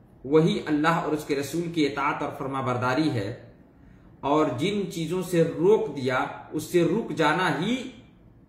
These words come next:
ये भी अल्लाह और उसके रसूल की इताअत और फरमाबरदारी में शामिल है। और इताअत सिवाय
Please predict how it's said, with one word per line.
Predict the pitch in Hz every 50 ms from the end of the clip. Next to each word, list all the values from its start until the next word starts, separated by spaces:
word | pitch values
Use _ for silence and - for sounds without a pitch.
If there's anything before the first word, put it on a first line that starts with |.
| - - -
ये | 139 151 160
भी | 151 165 175 175 180 190 185 - - - - - - - - - _ - - - - - - -
अल्लाह | 143 147 151 156 160 165 165
और | 147 135
उसके | 123 - 147 131
रसूल | 135 - - 151 139 131
की | 113 117 123 127 127 - 123
इताअत | 113 117 - 117 123 143 139
और | 123 123 117 - -
फरमाबरदारी | 127 113 117 120 117 113 113 107 113 113 113 120 120
में | 135 156
शामिल | - 165 143 123 123 113
है। | 101 85 - - - - - - - - - - - - - - - - - - - - - - - - - - - - - - - - - -
और | 156 165 175 170
इताअत | 180 170 170 165 - - 208 - -
सिवाय | - - 180 165 165 165 175